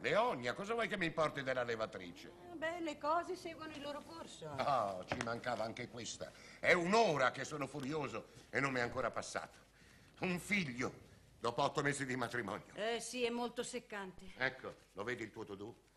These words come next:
Speaker 1: Lo vedi quello che combina il tuo to-do?
Speaker 2: Il mio to-do? Non è il mio to-do.
Speaker 1: Ah, sei tu che hai favorito questo matrimonio. Io ero contrario.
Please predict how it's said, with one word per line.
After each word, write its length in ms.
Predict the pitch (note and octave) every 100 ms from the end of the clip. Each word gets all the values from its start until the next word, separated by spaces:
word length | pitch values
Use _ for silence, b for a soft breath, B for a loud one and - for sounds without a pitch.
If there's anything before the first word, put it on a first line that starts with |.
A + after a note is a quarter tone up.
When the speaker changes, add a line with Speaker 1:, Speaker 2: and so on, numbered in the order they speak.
| - -
Speaker 1:
Lo 80 | C#3+
vedi 200 | F3 D3+
quello 220 | E3 D#3
che 140 | D#3+
combina 760 | D#3+ E3 E3 F3 A3+ E3 C#3+ A2+ -
il 240 | - C#3 C3
tuo 180 | F#3+ F3
to-do? 300 | D#3 E3 E3+
Speaker 2:
Il 80 | C3+
mio 220 | D#3+ D#3+
to-do? 420 | E3 E3+ F#3+ F#3
Non 180 | G#3+ A#3+
è 180 | C4 D4+
il 60 | D#4
mio 220 | D4 B3+
to-do. 480 | B3+ A#3 A#3+ F#3+ D3+
Speaker 1:
Ah, 380 | C#3 D#3 D3 C3+
sei 220 | C3+ C3
tu 160 | - F3
che 100 | D3+
hai 40 | C3+
favorito 440 | C3+ C#3+ D3 C3
questo 240 | C3+ C#3 C#3+
matrimonio. 720 | C#3+ C#3 D3+ D3 C3 B2 A2 - B B -
Io 180 | D#3+
ero 160 | D3+ C#3+
contrario. 680 | C#3+ C#3 C#3+ B2+ G2+ F#2+ -